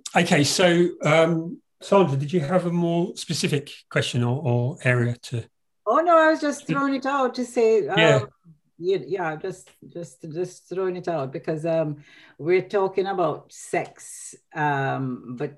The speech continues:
Speaker 2: sex with respect to a relationship of some kind,
Speaker 1: Hmm.
Speaker 2: um, be it a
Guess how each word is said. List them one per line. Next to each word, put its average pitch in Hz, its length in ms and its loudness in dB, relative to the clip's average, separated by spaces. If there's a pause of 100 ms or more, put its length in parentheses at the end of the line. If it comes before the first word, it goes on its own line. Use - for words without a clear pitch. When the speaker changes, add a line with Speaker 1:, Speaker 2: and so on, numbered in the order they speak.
Speaker 2:
sex - 600 -10
with 143 300 -8
respect 147 580 -8
to 151 140 -4
a 160 60 -8
relationship 160 1040 2 (120)
of 156 160 -8
some 131 320 -4
kind, 127 560 -8 (280)
Speaker 1:
Hmm. 131 200 6 (360)
Speaker 2:
um, 127 400 -6
be 143 320 -4
it 135 140 -10
a 131 180 -4